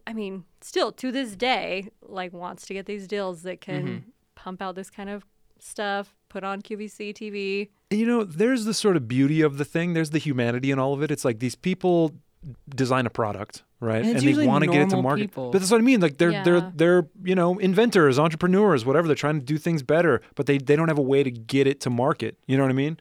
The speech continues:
Speaker 1: Yeah.
Speaker 3: So then they, if you get to that level, then, like, yeah, you want someone to just, like, sell the everything out of that, you
Speaker 1: Yeah,
Speaker 3: know?
Speaker 1: definitely.
Speaker 3: Um, and that's, that's very interesting. They, and people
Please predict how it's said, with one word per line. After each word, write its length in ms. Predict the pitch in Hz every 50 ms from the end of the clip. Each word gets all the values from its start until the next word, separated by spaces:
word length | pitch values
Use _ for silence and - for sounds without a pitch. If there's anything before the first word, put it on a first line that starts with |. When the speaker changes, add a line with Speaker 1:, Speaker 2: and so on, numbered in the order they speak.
| -
Speaker 1:
Yeah. 220 | 208 190 180 175 -
Speaker 3:
So 160 | - - 151
then 160 | 143 151 151
they, 220 | 160 156 151 143 - _ _ - _
if 240 | - 131 120 127 131
you 140 | 156 170 160
get 320 | 123 117 127 170 180 -
to 80 | 160 151
that 220 | 147 156 143 147
level, 380 | 131 120 139 175 165 143 123 113
then, 160 | 113 117 113
like, 180 | 117 113 107 -
yeah, 440 | - 107 101 110 120 170 202 196 156
you 180 | 120 117 139 135
want 260 | 120 131 170 202 175
someone 280 | - - 147 131 123 117
to 40 |
just, 240 | 107 104 113 107 -
like, 160 | 123 110 - -
sell 520 | - - - - - 131 135 151 156 156
the 340 | 139 131 123 117 113 110 107 - _ _ _ -
everything 500 | 143 160 175 190 170 - - 113 104 101
out 140 | 95 107 110
of 100 | - 98
that, 260 | 104 101 104 104 _ _
you 120 | - 123 127
Speaker 1:
Yeah, 60 | 120
Speaker 3:
know? 180 | 127 147 170 139 - - - - - - -
Speaker 1:
definitely. 260 | 208 - _ - 120 113
Speaker 3:
Um, 460 | 113 110 110 110 110 104 104 120 190 - _ _ _ _ _
and 160 | - 123 120
that's, 300 | 131 147 156 - - -
that's 300 | 165 147 156 151 - -
very 200 | - 135 151 147
interesting. 240 | 147 151 - - 123
They, 120 | 110 113
and 140 | 135 131 110
people 220 | - 151 139 139